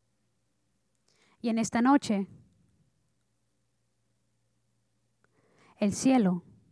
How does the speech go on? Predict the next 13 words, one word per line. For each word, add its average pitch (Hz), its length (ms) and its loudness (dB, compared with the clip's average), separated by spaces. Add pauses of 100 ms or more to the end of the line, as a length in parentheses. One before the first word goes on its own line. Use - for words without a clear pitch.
(1000)
está 202 600 -6
emocionado 196 720 -2 (1600)
porque 220 300 -6
él 220 80 -6
le 226 140 -2
dijo 196 540 -4 (100)
al 190 560 -10 (600)
ladrón, 208 560 2 (280)
"Hoy 240 220 4
estarás 220 440 -4
conmigo 214 640 -4
en 220 120 -4
paraíso". 190 600 -6